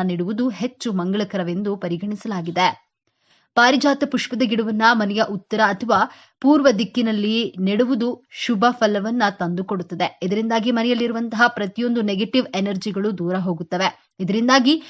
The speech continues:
ಇಷ್ಟು ದಿನಗಳಿಂದ ನೀವು ಅನುಭವಿಸುತ್ತಿರುವಂತಹ ಸಮಸ್ಯೆಗಳಿಂದ ಹೊರಬರಬಹುದು ಮಾತ್ರವಲ್ಲದೆ, ಮನೆಯ ಕುಟುಂಬದ ಸದಸ್ಯರ ಮುಖದಲ್ಲಿ ಹಾಗೂ ಮನಸ್ಸಿನಲ್ಲಿ ಸುಖ, ಶಾಂತಿ, ನೆಮ್ಮದಿ ಸದಾ ಕಾಲ ನೆಲೆಸುತ್ತದೆ.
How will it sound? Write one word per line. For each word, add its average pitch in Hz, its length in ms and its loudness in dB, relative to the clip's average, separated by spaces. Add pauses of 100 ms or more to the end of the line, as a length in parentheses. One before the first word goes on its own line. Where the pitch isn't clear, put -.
(180)
ಇಷ್ಟು 254 280 0
ದಿನಗಳಿಂದ 254 500 4
ನೀವು 233 180 2
ಅನುಭವಿಸುತ್ತಿರುವಂತಹ 202 960 -2 (160)
ಸಮಸ್ಯೆಗಳಿಂದ 190 640 -4 (100)
ಹೊರಬರಬಹುದು 185 760 -2
ಮಾತ್ರವಲ್ಲದೆ, 190 1040 -4
ಮನೆಯ 220 300 4
ಕುಟುಂಬದ 247 400 0
ಸದಸ್ಯರ 240 560 -2
ಮುಖದಲ್ಲಿ 220 540 -2
ಹಾಗೂ 202 280 0
ಮನಸ್ಸಿನಲ್ಲಿ 196 760 -4 (380)
ಸುಖ, 240 200 0 (100)
ಶಾಂತಿ, 208 460 -2
ನೆಮ್ಮದಿ 196 500 -2
ಸದಾ 190 360 2
ಕಾಲ 220 320 0
ನೆಲೆಸುತ್ತದೆ. 170 680 -4